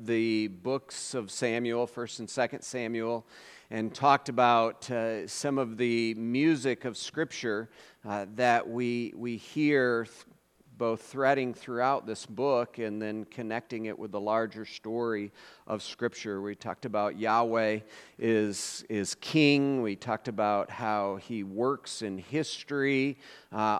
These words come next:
oftentimes in unexpected ways, uh, to bring deliverance to his people.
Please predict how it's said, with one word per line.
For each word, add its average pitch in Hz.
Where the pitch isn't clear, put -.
oftentimes 123
in 110
unexpected 120
ways, 110
uh, 104
to 120
bring 113
deliverance 107
to 113
his 104
people. 110